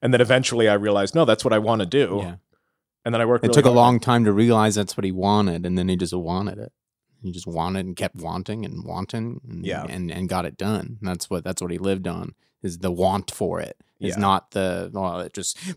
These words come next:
Speaker 2: bleeds out of my veins. My
Speaker 1: <laughs>
Speaker 2: mind is a garden." Uh, no, he, he wanted to make those things happen, and that's what he lived it on.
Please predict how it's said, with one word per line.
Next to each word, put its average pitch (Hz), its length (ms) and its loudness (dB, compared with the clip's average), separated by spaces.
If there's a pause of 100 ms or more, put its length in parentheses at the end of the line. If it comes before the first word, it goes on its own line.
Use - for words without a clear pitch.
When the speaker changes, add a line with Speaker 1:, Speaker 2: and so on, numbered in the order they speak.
Speaker 2:
bleeds 143 380 4
out 123 160 6
of 104 100 0
my 101 300 6
veins. 180 680 6
My 220 160 8
Speaker 1:
<laughs> 107 120 6
Speaker 2:
mind 107 160 4
is 95 80 2
a 98 60 2
garden." 98 400 6 (420)
Uh, 90 500 2
no, 101 240 -2
he, 87 220 -4
he 92 120 -4
wanted 92 760 0 (100)
to - 100 -8
make 90 200 -4
those 85 220 -6
things 85 260 -8
happen, 95 520 -6
and 90 140 -4
that's 87 240 -8
what 92 120 -4
he 90 60 -6
lived 87 280 -10
it 87 100 -6
on. - 280 -10